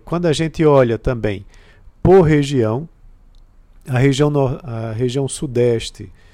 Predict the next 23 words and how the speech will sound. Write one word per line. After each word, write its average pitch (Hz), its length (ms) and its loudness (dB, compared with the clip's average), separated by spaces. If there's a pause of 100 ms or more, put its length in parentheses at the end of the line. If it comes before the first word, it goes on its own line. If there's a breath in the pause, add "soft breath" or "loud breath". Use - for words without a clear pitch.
(280 soft breath)
foi 143 520 0
a 120 360 -10
região 123 420 -2
que - 220 -8
mais, 143 720 -4 (460 soft breath)
eh, 107 260 -8
gerou 127 640 4
vagas, 110 720 -2 (360 soft breath)
eh, 107 160 -8
com 127 180 -6
carteira 113 460 -2
assinada 107 720 -6 (500 soft breath)
nesse 110 720 -4
mês 110 300 0
de 120 100 -4
março, 110 580 -8 (560 soft breath)
ah, 113 460 -12
com 123 160 -10
cento 156 420 -6
e 147 40 -4
nove 127 360 -2
mil 107 240 -6
vagas, 101 680 -10